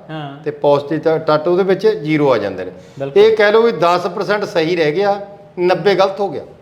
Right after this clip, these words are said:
Speaker 1: ਬਿਲਕੁਲ ਸਹੀ।
Speaker 2: ਇਹਦਾ ਬੈਲੈਂਸ ਖਾਣਾ ਜੀ, ਤੀਹ percent ਗੁੱਡ ਫੈਟ,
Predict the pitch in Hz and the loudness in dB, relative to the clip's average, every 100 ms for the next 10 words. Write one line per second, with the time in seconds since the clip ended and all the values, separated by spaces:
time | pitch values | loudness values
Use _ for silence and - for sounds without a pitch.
0 | _ _ _ _ _ 139 147 151 143 147 | _ _ _ _ _ -8 -6 -8 -6 0
1 | 196 247 180 165 185 180 180 175 180 208 | 2 2 2 2 0 -4 -2 -2 -2 -6
2 | - 190 233 233 196 208 185 147 143 120 | -6 -6 -6 -6 -4 -4 -2 -2 -2 0
3 | 151 131 | 0 0